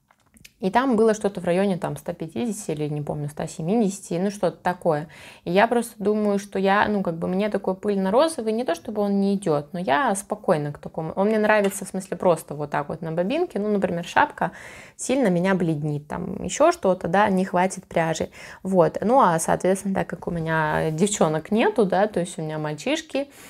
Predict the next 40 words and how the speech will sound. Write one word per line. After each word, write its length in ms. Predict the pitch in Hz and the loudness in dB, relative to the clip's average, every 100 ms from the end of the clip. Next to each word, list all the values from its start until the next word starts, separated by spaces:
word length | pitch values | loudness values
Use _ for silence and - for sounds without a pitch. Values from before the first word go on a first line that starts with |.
| - _ | -20 _
поэтому 400 | 165 202 220 202 | 0 2 2 2
я 100 | 180 | 2
думаю, 320 | 180 185 185 | 2 2 2
не, 140 | 156 | 0
надо 240 | 151 160 190 | -4 0 0
поменять. 640 | 202 165 151 170 254 - | 0 -4 -2 0 0 0
В 40 | |
общем, 340 | 202 190 180 170 | -2 -2 -6 -2
там 200 | 175 165 | -2 0
был 160 | 156 156 | 0 2
голубой 720 | 165 175 151 151 170 320 381 - - - | 2 0 -2 2 4 4 0 -8 -20 -10
и 160 | 220 285 | -2 0
вот 200 | 269 269 | 0 -2
такой 240 | - 196 | -2 0
вот 180 | 202 190 | 0 -2
серый. 420 | - - 156 147 | -4 0 0 0
Ну, 220 | 160 240 | 0 0
голубой 400 | 196 185 180 180 | 0 0 4 4
у 40 | 156 | 4
нас 260 | 151 160 | 0 -6
много 320 | 170 160 151 214 | -4 -4 -2 -4
что 180 | - | 0
голубого 560 | 247 240 247 240 247 240 233 | 2 2 2 4 4 4 2
у, 640 | 233 226 226 226 208 202 | 2 2 2 2 2 2
эм, 240 | 202 196 | 0 0
сына 320 | 196 - 214 196 | 0 0 0 0
в 60 | |
гардеробе, 600 | 190 190 208 208 202 202 - - _ | 0 0 2 4 2 0 -4 -20 _
поэтому 360 | 202 214 196 | -6 0 0
я 180 | 165 165 | 2 -2
подумала, 520 | 165 156 247 302 208 | -2 -4 -2 2 2
что 640 | 170 - - 185 220 208 | 0 -6 -6 0 4 4
вот 240 | 165 156 147 | 2 -2 -6
серый 400 | - 214 302 277 | -6 2 2 2
будет 340 | 175 208 208 | 2 0 -2
как 200 | - - | -10 -4
раз-таки 420 | - 196 - - | 0 0 -4 -10
очень 360 | 160 170 - 160 | -4 -4 -4 -4
даже 260 | 160 180 196 | -2 0 0
неплохо. 640 | 233 226 185 143 - 165 | 0 0 2 2 -2 -10